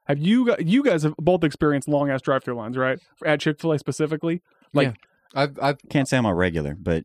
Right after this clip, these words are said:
Speaker 3: they're always long.
Speaker 2: I
Speaker 1: I
Speaker 2: mean,
Speaker 1: mean,
Speaker 2: they're
Speaker 1: they're always
Speaker 2: long.
Speaker 1: insane. That's why I hate 'em.
Speaker 2: I don't think it's, it's not that bad, though, because I've had worse, man.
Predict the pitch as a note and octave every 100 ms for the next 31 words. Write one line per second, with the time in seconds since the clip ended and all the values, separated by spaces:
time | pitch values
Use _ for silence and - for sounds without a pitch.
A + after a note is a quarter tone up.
0 | - G2 G#2 A#2 G#2 D2 E2+ - D#3+ F#3+
1 | F#3+ F3 E3+ F3+ D#3+ C#3+ C#3 C3+ A#2+ C3+
2 | - G#3 D3+ B2 E3 D#3 G#2 B2+ - F3+
3 | G3+ - F#3 E3 - - C#3 C3 - D#3
4 | E3+ D#3 A#2+ B2+ C#3+ B2+ A2 G#2+ B2 C3
5 | C#3+ A#2+ - - G#3+ C#3 G#2 A#2 C#3 G#2
6 | - A2 C3